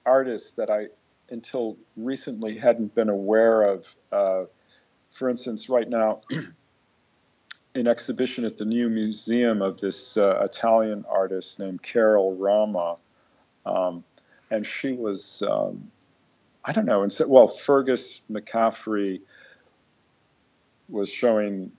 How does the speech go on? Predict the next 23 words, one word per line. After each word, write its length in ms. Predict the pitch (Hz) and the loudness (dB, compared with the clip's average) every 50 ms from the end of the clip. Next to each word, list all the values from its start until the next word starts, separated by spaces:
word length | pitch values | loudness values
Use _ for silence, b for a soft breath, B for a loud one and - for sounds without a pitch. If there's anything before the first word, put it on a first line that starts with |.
| _ _ _ _ _ _ _ | _ _ _ _ _ _ _
quite 280 | - - - 143 123 113 | -8 4 6 6 6 6
a 60 | 104 | 4
bit 180 | - 131 127 120 | 0 -2 -2 -2
of 140 | 110 101 | -4 -4
her 160 | - 120 110 101 | -6 -6 -6 -4
work 440 | 95 104 110 107 107 107 104 - | -2 -2 0 0 0 -2 -4 -8
in 140 | 104 98 92 - | -12 -12 -10 -4
other 400 | - 117 104 113 110 107 104 104 | -4 -2 0 0 0 0 0 -2
galleries, 840 | 104 - 107 98 101 101 104 104 101 101 101 98 98 98 95 - - - | -4 -2 0 2 4 4 2 2 -2 -4 -4 -6 -6 -10 -12 -14 -8 -2
Alison 460 | 101 101 101 104 101 - - 98 92 | 0 0 0 0 -2 -6 -14 -20 -20
Jacques 680 | - - 98 95 95 95 95 95 90 _ - - - | -14 -8 -6 -4 -4 -2 -4 -4 -8 _ -18 -18 -16
in 200 | 98 90 90 92 | -14 -12 -12 -2
London. 720 | 95 104 113 113 110 113 107 104 107 104 104 104 98 95 - _ _ _ _ _ _ _ _ _ _ _ _ - | 2 4 6 6 4 2 0 0 0 -2 -2 -4 -6 -8 -10 _ _ _ _ _ _ _ _ _ _ _ _ -8
Um, 440 | 98 98 95 95 95 92 90 90 _ _ _ _ _ _ _ _ _ - | -6 -4 -4 -6 -6 -8 -12 -16 _ _ _ _ _ _ _ _ _ -8
and 260 | 113 107 107 107 107 - | -6 -6 -4 -6 -8 -10
she's 220 | - - 160 - | -10 -10 -8 -2
sort 180 | - 175 165 143 | 2 4 4 4
of, 160 | 117 98 - | 4 2 -2
to 140 | - - 131 | -6 -4 -2
me, 440 | 120 113 120 135 147 147 139 127 120 | 0 0 2 2 2 2 2 2 4
like, 280 | 104 101 117 - - | 4 4 2 2 2
I 60 | 107 107 | 0 -2
mean, 280 | 113 113 107 104 - | 0 -2 -2 -4 -6